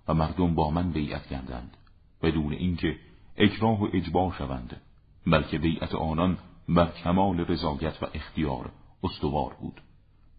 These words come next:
و بدانید، سرزمین هجرت مردمش را از خود به دور انداخت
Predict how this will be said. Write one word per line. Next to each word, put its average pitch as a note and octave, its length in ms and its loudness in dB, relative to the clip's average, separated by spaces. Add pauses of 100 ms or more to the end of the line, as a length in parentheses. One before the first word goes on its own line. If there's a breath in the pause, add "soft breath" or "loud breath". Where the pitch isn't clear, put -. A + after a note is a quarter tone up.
(420)
و F#2 80 4
بدانید، D#2+ 680 2 (360)
سرزمین F#2+ 600 4
هجرت D#2 520 0 (360)
مردمش E2+ 600 4
را D#2+ 180 2
از F2 140 -4
خود E2 320 -2
به E2 80 2
دور F#2 240 0
انداخت C#2+ 500 -4